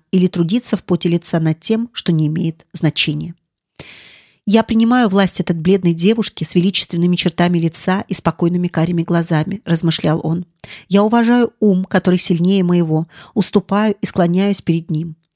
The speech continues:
Я изменил основному принципу своей жизни и пострадал от своего безрассудства. На прошлой неделе я обнаружил два седых волоска на своей голове, а у глаз появились морщины. Да, я явно старею, но почему? Почему так должно быть?"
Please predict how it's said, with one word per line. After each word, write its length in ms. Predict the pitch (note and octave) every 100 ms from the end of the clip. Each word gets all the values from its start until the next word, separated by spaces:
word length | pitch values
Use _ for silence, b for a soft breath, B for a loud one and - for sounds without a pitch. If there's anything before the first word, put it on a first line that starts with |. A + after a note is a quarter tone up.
| b b F#3+
Я 160 | C4
изменил 340 | C4 C#4 C4+ G3+
основному 480 | - G3 G#3+ G#3+
принципу 420 | F3+ A#3 B3+ - F#3
своей 280 | - F#3+
жизни 500 | F3+ E3+ D#3 D3+ D#3 - -
и 60 | G3
пострадал 580 | F#3 - D#3+ G3 A3 -
от 100 | -
своего 380 | E3+ D#3 D3+ E3+
безрассудства. 840 | E3+ E3+ D#3 - D3+ - - E3 B B B -
На 100 | G3
прошлой 360 | A3+ A3+ F#3+
неделе 440 | F3+ F#3 A#3 B3+ A3
я 160 | F3+
обнаружил 500 | F3+ F3+ F3+ A3+ A3+
два 240 | E3+ E3 A3
седых 360 | - F#3+ G#3
волоска 500 | G3+ G#3 - G3 D#3+ -
на 80 | D#3
своей 320 | - E3 D#3+
голове, 480 | E3 E3 D#3+ D#3+ F3 b b b -
а 100 | F3
у 80 | E3
глаз 260 | G3 A3+
появились 460 | - D#3+ F3 - -
морщины. 600 | F3 - - D#3 E3 E3 _ D#3+
Да, 320 | E3+ D#3 D#3+ _
я 160 | E3
явно 320 | D#3 F3+ G3+ G#3
старею, 520 | - F#3+ E3+ E3 E3 _
но 100 | F3
почему? 520 | - - G#3 A3 G#3 b b b
Почему 360 | - - C4+ C#4
так 180 | E3 D#3+
должно 340 | E3 D#3+ E3
быть?" 340 | F3 E3 -